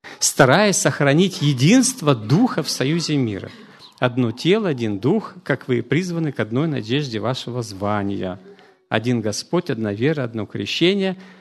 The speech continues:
Шестой стих. «Один Бог и Отец всех, который над всеми, через всех, во всех». Дальше мы сейчас вот перейдем,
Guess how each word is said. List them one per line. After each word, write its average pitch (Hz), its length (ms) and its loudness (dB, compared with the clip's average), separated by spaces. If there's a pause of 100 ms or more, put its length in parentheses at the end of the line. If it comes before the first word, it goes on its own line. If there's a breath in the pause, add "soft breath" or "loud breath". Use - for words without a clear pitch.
(560 loud breath)
Шестой 131 420 -2
стих. - 340 -4
«Один 113 320 -2
Бог 170 400 2
и 180 160 2
Отец 190 420 0
всех, - 540 -2
который 135 420 -2
над 117 180 -6
всеми, 139 360 -2
через 107 240 -8
всех, - 340 -8
во 131 140 -4
всех». - 640 -4 (760 loud breath)
Дальше 143 300 0
мы 135 100 2
сейчас 127 240 -4
вот 127 160 -8
перейдем, 139 560 -2